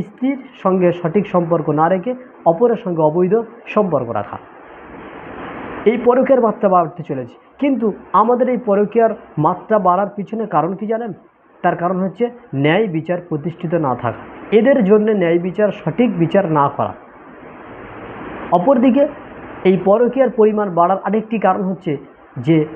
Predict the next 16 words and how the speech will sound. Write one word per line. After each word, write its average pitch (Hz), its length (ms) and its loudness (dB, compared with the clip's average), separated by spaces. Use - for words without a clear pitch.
প্রমোট 247 400 4
করা, 127 240 0
পরকীয়াকে 254 560 2
প্রমোট 170 340 -2
করা। - 180 -4
পরকীয়াকে 214 520 2
কেন্দ্র 190 320 -2
করে 180 180 2
আমাদের 180 360 -2
সমাজে 185 320 2
আমরা 180 180 2
দেখতে 180 160 -4
পাই 175 180 2
বিভিন্ন 190 240 0
ধরনের 170 340 2
ভিডিও, 165 340 4